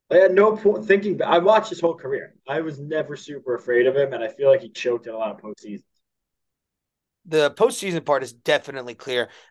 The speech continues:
Speaker 2: And you know what it is? I think we think of Kimbrel as the better pitcher. Um, Kimbrel, eight ti-, both have a ring. Kimbrel, eight-time All-Star. Kenley, three-time All-Star. When you look at the career numbers, though,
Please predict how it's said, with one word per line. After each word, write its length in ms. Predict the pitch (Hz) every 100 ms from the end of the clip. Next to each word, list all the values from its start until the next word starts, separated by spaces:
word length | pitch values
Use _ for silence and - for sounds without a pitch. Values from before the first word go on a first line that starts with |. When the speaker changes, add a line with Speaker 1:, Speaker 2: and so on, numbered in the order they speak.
| -
Speaker 2:
And 220 | 170 175
you 80 | 196
know 80 |
what 100 | 226
it 60 | 208
is? 160 | 202 -
I 100 | 175
think 220 | - 285
we 120 | 277
think 400 | - - 180 185
of 160 | 196 165
Kimbrel 420 | 185 185 196 190
as 100 | 160
the 80 | 156
better 280 | 151 165 160
pitcher. 480 | 170 165 190 185 _ _ _ -
Um, 560 | 135 127 127 120 117 _ _ _
Kimbrel, 320 | - 196 196 185
eight 200 | 165 156
ti-, 60 | -
both 300 | 160 196 226
have 160 | 214 208
a 40 |
ring. 440 | 170 160 156 156 - _ _ -
Kimbrel, 320 | 196 196 190
eight-time 440 | 156 156 151 151 143
All-Star. 640 | 139 143 - 139 135 131 _ _ -
Kenley, 260 | 160 156
three-time 480 | 139 135 123 127 120
All-Star. 380 | 113 110 107 101 _ _
When 120 | 160
you 100 | 165
look 160 | 170 262
at 80 | 330
the 80 | -
career 360 | - 151 156
numbers, 460 | 135 127 127 151 147
though, 320 | 180 233 247